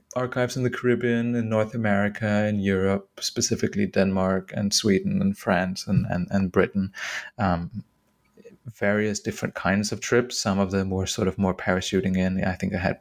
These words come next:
two and a half weeks in, in Sweden, which meant that I really had to sit every day and, and just document as much as I could, while in Kew in, in the U K, I had more of a, a luxurious five months to, to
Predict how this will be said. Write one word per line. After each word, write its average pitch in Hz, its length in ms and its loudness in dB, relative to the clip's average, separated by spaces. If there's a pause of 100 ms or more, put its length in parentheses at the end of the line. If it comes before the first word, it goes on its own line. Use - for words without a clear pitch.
(140)
two 95 240 0
and 92 80 0
a - 40 -6
half 90 240 0
weeks 92 400 0
in, 98 200 0
in 95 180 0
Sweden, 101 420 0
which 95 160 -2
meant 110 200 -2
that - 80 -2
I 95 40 2
really 92 220 0
had 90 180 0
to 95 100 0
sit - 300 2
every 101 200 0
day 98 180 2
and, 95 140 -2 (560)
and 101 140 2
just - 260 2 (180)
document 92 400 2
as - 120 -4
much 95 180 2
as 95 100 0
I 95 80 4
could, 92 400 0
while 90 340 -2 (460)
in 98 160 0
Kew 98 440 0
in, 95 180 -4
in 101 100 -2
the 95 80 0
U 90 160 2
K, 143 300 0
I 95 80 0
had 90 260 -4
more 92 200 2
of - 120 -2
a, - 40 2
a - 460 -2 (520)
luxurious 95 600 0
five 87 360 -2
months 90 480 0
to, - 240 -2
to - 280 -2